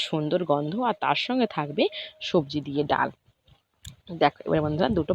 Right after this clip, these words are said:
পাকা লঙ্কা দিয়ে দিয়েছি, আর এদিকে বন্ধুরা ডালটা আমি খুব ভালোভাবে বন্ধুরা জল দিয়ে পরিষ্কার করে ধুয়ে নিয়েছি। এবার বন্ধুরা দিয়ে দিচ্ছি ডাল। আমি কিন্তু বন্ধুরা ডালটাকে আগে থেকে পুরোপুরিভাবে কিন্তু বন্ধুরা সেদ্ধ করে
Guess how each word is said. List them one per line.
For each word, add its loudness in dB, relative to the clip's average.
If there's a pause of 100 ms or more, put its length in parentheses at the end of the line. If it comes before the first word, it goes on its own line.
পাকা 0
লঙ্কা 0
দিয়ে 0
দিয়েছি, -2 (600)
আর 2 (100)
এদিকে 4
বন্ধুরা 2
ডালটা 6
আমি 2 (100)
খুব -6 (100)
ভালোভাবে -2
বন্ধুরা -2
জল 4
দিয়ে -4
পরিষ্কার -6
করে -2
ধুয়ে -2
নিয়েছি। -2 (540)
এবার 0
বন্ধুরা 8
দিয়ে 6
দিচ্ছি 4 (300)
ডাল। 6 (520)
আমি 2
কিন্তু 8 (100)
বন্ধুরা 2 (100)
ডালটাকে 6
আগে 2
থেকে 4 (500)
পুরোপুরিভাবে 0 (100)
কিন্তু 4
বন্ধুরা 6 (260)
সেদ্ধ 6 (100)
করে 4